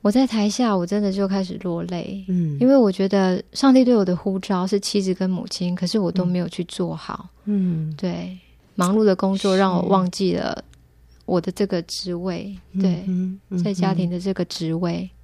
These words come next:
Speaker 2: 嗯。
Speaker 1: 那还有就是，我也想到，就是虽然我真的很爱我的先生，但是我真的很少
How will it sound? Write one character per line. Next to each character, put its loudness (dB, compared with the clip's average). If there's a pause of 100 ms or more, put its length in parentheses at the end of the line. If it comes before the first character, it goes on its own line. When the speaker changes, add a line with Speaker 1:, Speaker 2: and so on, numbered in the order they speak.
Speaker 2:
嗯。 -2 (720)
Speaker 1:
那 2
还 -4
有 0
就 -2
是， -2
我 0
也 4
想 0
到， 0
就 -6
是 -4 (540)
虽 2
然 4
我 -2
真 0
的 2
很 0
爱 -2
我 -4
的 -6
先 -4
生， 0
但 4
是 8
我 6
真 4
的 8
很 8
少 2